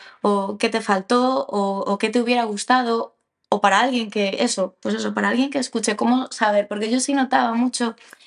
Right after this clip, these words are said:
eso, yo lo, lo que bueno, ya he dicho al principio, ¿no? Que, eh, que, jo, bueno, pues eso, somos familia. Claro, em, yo sí he hablado mucho contigo de todo esto, pero a la vez sí siento que, em,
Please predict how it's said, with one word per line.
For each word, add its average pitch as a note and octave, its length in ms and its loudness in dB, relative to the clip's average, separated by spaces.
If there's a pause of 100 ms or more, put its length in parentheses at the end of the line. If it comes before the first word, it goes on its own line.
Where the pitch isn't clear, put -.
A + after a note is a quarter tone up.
(160)
eso, A#3+ 220 2
yo A3+ 140 2
lo, B3 180 0
lo G#3 160 -2
que F3+ 540 -2 (360)
bueno, G3+ 340 2
ya G3+ 160 2
he G3 40 0
dicho G#3 220 -2
al G#3 100 -2
principio, G#3+ 460 0
¿no? A#3+ 180 2
Que, - 340 -2
eh, - 800 -4
que, F#3+ 140 -6
jo, F3 380 0
bueno, E3+ 240 -4
pues - 200 -4
eso, - 160 -6 (400)
somos G#3 300 2
familia. A3 540 2 (960)
Claro, A3+ 420 2 (200)
em, G3 920 -2 (340)
yo A3 160 2
sí B3+ 140 2
he D#4 40 2
hablado A#3 220 2
mucho F#3 280 -8
contigo F3+ 480 -2
de F#3+ 120 -2
todo F#3 260 2
esto, F#3 460 -6
pero G#3 160 2
a G3+ 60 4
la G#3 140 2
vez C#4 300 2
sí B3+ 160 -4
siento B3+ 560 0
que, G3+ 220 0
em, F#3+ 300 -4